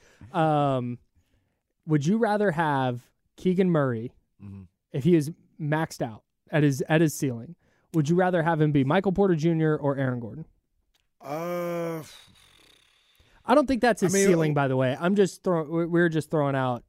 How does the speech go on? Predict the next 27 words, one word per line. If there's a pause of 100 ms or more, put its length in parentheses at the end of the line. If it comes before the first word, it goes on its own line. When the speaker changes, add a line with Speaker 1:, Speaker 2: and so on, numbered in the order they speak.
(220)
Speaker 1:
names. (180)
Speaker 2:
Are
we (220)
Speaker 1:
Somebody
in
the
chatty
house,
probably.
Speaker 2:
I
don't
wanna
make
this
too
convoluted,
but
are
we
talking
about,
like, (380)
we're
not (360)
talking
injuries,
right?